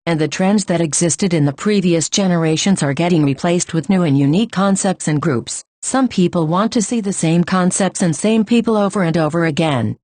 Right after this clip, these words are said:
but guess what, ladies? Music and concepts in K-pop are always developing, and it's likely that the third generation of groups and concepts are fading into the fourth generation. Of course, it's sad when a group that has been around for a while starts to fall back in popularity and they start to fade,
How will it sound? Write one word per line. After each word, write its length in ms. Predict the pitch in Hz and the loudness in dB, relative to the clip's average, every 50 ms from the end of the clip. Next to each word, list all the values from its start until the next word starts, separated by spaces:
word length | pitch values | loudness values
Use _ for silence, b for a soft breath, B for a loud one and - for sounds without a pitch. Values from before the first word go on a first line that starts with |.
| _ _ | _ _
but 160 | - 185 180 - | -4 -4 -2 -2
guess 260 | - 185 175 - - | -2 -2 -2 -2 0
what, 140 | 175 180 - | -2 0 0
ladies? 560 | 170 170 165 156 143 131 113 101 101 - - _ _ _ - | 0 0 0 0 0 0 -2 -2 -4 -6 -12 _ _ _ 0
Music 380 | 175 190 202 190 220 208 196 | 2 2 2 2 0 -2 0
and 140 | 208 202 190 | 0 0 0
concepts 560 | - 185 196 196 190 - - 190 175 - - | 2 0 0 0 0 0 0 -2 -2 -4 -4
in 120 | - 135 131 | -2 -2 -2
K-pop 520 | - 190 190 185 180 - 175 170 165 - | 0 0 0 0 0 0 0 -2 0 0
are 140 | 180 156 143 | 0 0 2
always 400 | 151 185 170 165 170 165 170 147 | 2 2 2 2 2 0 0 -2
developing, 600 | - 156 147 147 143 135 139 143 - 226 208 185 | -2 -4 -2 0 0 0 0 -2 0 2 2 2
and 160 | 170 160 151 | 2 2 0
it's 160 | 156 147 - | -2 -2 -2
likely 340 | - 160 170 185 - 196 190 170 | -2 -2 -2 0 0 0 0 0
that 180 | 156 156 151 | 0 0 -2
the 100 | - 151 | -2 -2
third 280 | 139 - 202 202 196 156 | -2 -2 -2 -2 -2 -2
generation 640 | - 190 185 175 175 165 160 160 160 - 220 208 202 | -2 0 0 0 0 0 0 0 0 0 2 2 2
of 120 | 196 190 | 2 0
groups 340 | - 170 156 143 131 - - | 0 0 -2 0 -2 -2 -2
and 140 | 160 143 139 | -2 -2 -2
concepts 580 | - 180 185 180 180 - - 196 180 - - | 0 0 0 0 0 0 0 -2 -2 -2 -2
are 120 | 170 151 139 | -2 -2 -2
fading 380 | - 175 170 185 190 208 208 | -2 -2 0 0 2 0 0
into 260 | - 170 175 175 - | 0 0 -2 -2 -2
the 100 | 147 151 | -2 -4
fourth 380 | 139 - - 185 202 214 202 - | -4 -2 -2 -2 0 -2 -2 -2
generation. 840 | - 202 202 185 180 180 170 160 151 139 - - 120 110 104 117 - _ _ - | -2 -2 0 2 2 2 2 2 0 0 0 0 -2 -2 -2 -4 -8 _ _ -4
Of 160 | 196 190 - | -4 -4 -2
course, 300 | - 247 254 240 - - | -2 -2 -2 0 -2 -2
it's 140 | 160 - - | -4 -4 -4
sad 340 | - 190 190 196 208 190 | -2 0 0 0 0 0
when 180 | 170 151 160 175 | 0 0 0 0
a 60 | 170 | 0
group 240 | 143 - 185 190 190 | 0 0 -2 -2 0
that 160 | - 226 202 | 0 -2 0
has 160 | 185 175 - | 0 -2 -2
been 140 | - 180 165 | -2 -2 0
around 300 | 160 156 170 170 180 185 | 0 0 0 0 0 0
for 180 | - - 196 190 | 0 0 0 0
a 40 | 180 | 2
while 300 | 175 196 185 180 160 135 | 2 2 2 2 0 0
starts 440 | - - - 220 202 196 185 - - | -2 -4 -2 -2 0 0 -2 -2 -4
to 100 | - 147 | -6 -6
fall 260 | - - 175 185 190 | -4 -2 -2 0 0
back 300 | 190 180 160 156 147 - | 0 0 -2 -2 0 0
in 100 | 151 151 | 0 0
popularity 760 | - - 170 160 - - 180 170 165 160 185 202 196 190 196 185 | 0 0 -2 -2 0 0 0 2 2 2 2 0 2 2 2 2
and 100 | 180 165 | 2 0
they 80 | 160 | 0
start 380 | 151 - - 190 202 233 240 233 | -2 -2 -2 0 0 0 -2 -2
to 120 | - 143 | -4 -4
fade, 440 | - - 165 147 127 117 107 98 - | -4 -2 -2 -2 -2 -2 -4 -4 -8